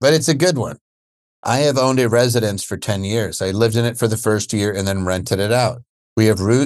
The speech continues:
recently moved back into it and want to live there for at least two years so as not to pay tax when we sell it. I will potentially profit about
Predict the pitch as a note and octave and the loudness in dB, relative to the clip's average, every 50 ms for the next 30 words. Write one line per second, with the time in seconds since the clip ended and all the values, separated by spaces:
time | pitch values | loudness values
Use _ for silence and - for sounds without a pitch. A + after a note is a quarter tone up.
0 | C#3+ G#2 G#2+ C#3 E3+ D#3+ - E3+ D3+ C#3 C#3+ C#3 C3 B2+ B2+ B2+ A#2+ A#2+ A#2+ B2 | 0 0 0 2 2 2 0 -2 -2 -2 -2 0 0 0 0 0 2 2 2 4
1 | B2 B2 B2 A#2+ A2 G#2+ G#2 - - - - - - - _ _ _ _ - A2+ | 2 0 0 -2 -2 -2 -4 -4 -4 -4 -4 -6 -8 -14 _ _ _ _ -2 2
2 | A2 A#2 A#2 A#2+ B2 A#2+ - A#2 G#2+ G#2 F#2+ F#2 G2+ G2+ G#2 G#2+ G#2+ - G#2+ G2 | 2 4 4 2 2 2 2 2 2 0 0 0 0 0 0 0 0 -2 -2 -2
3 | F#2+ F#2+ G#2 G2 - - - - A#2 G#2+ F#2+ D#2 D#2 D#2 F2 G2 - - - F#2+ | -2 -2 -2 -4 -4 -4 -2 0 0 0 0 -2 -4 -6 -8 -8 -8 -4 -2 0
4 | F#2+ F#2+ F#2 - G2+ F#2+ F#2+ F#2+ - - - - G2+ G2+ G2 - - E2 E2 F2 | 0 0 0 -2 -2 -2 -2 -2 -4 -4 -2 0 0 0 -2 -2 -2 -2 -2 -2
5 | - - - F2+ E2+ F2+ G#2 A#2 B2 B2 - C3+ B2 - - - - - _ _ | -4 -6 -6 -6 -4 -4 -2 -4 -4 -2 -2 -2 -2 0 -2 -4 -8 -12 _ _
6 | _ _ - G2 G2 G2+ G#2 G2 F#2+ G2+ F#2 - - C#3+ D3 D#3+ - D#3+ D#3+ D#3+ | _ _ -4 -2 0 0 -2 -2 -4 -6 -6 -2 0 0 0 0 0 0 0 0
7 | D3+ - - A#2 G#2+ A2+ A2 - B2 A#2 G2+ G2+ F#2+ F#2+ F#2+ G2 | -2 0 0 0 2 2 2 2 0 2 2 2 2 0 0 -2